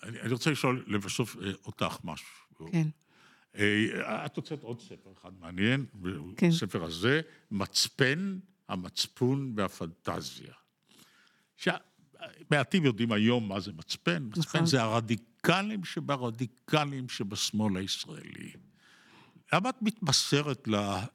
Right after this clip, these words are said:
Speaker 1: לדמויות האלה ולתנועות האלה? מה, את באה משם?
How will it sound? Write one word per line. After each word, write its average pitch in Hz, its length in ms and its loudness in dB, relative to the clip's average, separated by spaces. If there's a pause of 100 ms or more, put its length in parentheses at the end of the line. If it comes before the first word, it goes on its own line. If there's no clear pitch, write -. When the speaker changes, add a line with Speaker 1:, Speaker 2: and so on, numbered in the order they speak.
(300)
Speaker 1:
לדמויות 117 640 4
האלה 113 340 2
ולתנועות 101 720 0
האלה? 78 320 -8 (140)
מה, 104 160 4
את 95 40 -2 (100)
באה 120 220 2
משם? 196 460 2